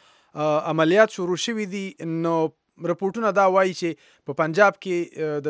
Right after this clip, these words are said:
دغې په شا باندې، آ، په دغې نامه باندې د پښتنو سره امتیازي سلوک کیږي، د هغوی سره زیاتی کیږي. اکثره د پښتنو په کالونیانو باندې، د هغوی په کورونو باندې د شپې په وخت په پنجاب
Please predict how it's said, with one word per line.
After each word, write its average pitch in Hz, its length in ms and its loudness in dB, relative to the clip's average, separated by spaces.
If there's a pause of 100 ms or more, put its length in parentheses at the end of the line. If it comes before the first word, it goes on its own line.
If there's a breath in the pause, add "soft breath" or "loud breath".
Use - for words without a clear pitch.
دغې 160 240 -4
په 147 120 -16
شا 147 200 -6
باندې، 143 360 -8
آ، - 580 -6
په 147 160 -4
دغې 151 220 0
نامه 147 300 0
باندې 151 380 2
د 143 80 -2
پښتنو 160 520 -4
سره 147 460 -2 (160)
امتیازي 139 500 -8
سلوک 156 340 -8
کیږي، 151 320 -8
د 139 40 -6
هغوی 139 220 -4
سره 139 200 -10
زیاتی 139 400 -6
کیږي. 156 360 -10 (360 soft breath)
اکثره 190 520 2 (340)
د 151 80 -4
پښتنو 160 540 -4
په 156 280 -2
کالونیانو 151 600 -4
باندې، 147 240 -6
د 143 80 -6
هغوی 151 200 -4
په 147 100 -14
کورونو 156 340 -6
باندې 147 340 -4 (380 soft breath)
د 156 60 -2
شپې 208 260 2
په 175 120 -2
وخت 160 180 0
په 160 80 -6
پنجاب 151 380 -2